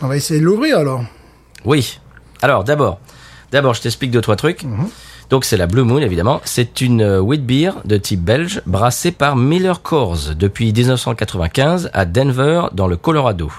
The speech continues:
Speaker 1: Oh.
Speaker 2: Alors, si tu ne vois pas sur l'étiquette que c'est fait par Miller Coors, c'est normal, ils s'en cachent.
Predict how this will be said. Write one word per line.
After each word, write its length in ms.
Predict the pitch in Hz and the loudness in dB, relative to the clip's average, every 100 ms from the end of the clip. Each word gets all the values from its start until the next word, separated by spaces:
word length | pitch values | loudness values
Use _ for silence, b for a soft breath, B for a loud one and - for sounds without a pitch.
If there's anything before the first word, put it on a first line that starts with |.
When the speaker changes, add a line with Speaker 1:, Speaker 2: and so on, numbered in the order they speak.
| 120 | -6
Speaker 1:
Oh. 40 | 104 | 0
Speaker 2:
Alors, 320 | 120 82 65 - B B B B B B - | 2 0 -2 -10 B B B B B B -10
si 380 | - - 147 - | -6 0 -2 -2
tu 760 | - 135 135 127 123 120 117 110 | -4 2 2 2 2 2 0 2
ne 100 | 110 | 2
vois 300 | 104 120 120 | 2 0 0
pas 160 | 123 117 | 0 -2
sur 560 | - - 120 107 98 | -2 0 2 2 0
l'étiquette 840 | 95 95 95 98 98 104 - 107 - | -2 0 2 2 2 -2 0 -2 -2
que 280 | - 101 98 | 0 2 2
c'est 200 | - 98 | 0 -2
fait 160 | - | -2
par 140 | 90 90 | 0 0
Miller 260 | 95 90 - | 2 0 -2
Coors, 320 | 98 87 82 73 76 | 0 0 0 -2 -4
c'est 240 | - 156 | -2 0
normal, 560 | 151 117 101 120 165 - - | 2 2 2 2 0 -4 -2
ils 220 | 123 123 | 0 2
s'en 180 | - 139 | 0 -2
cachent. 420 | 120 76 - - | -2 -2 -4 -8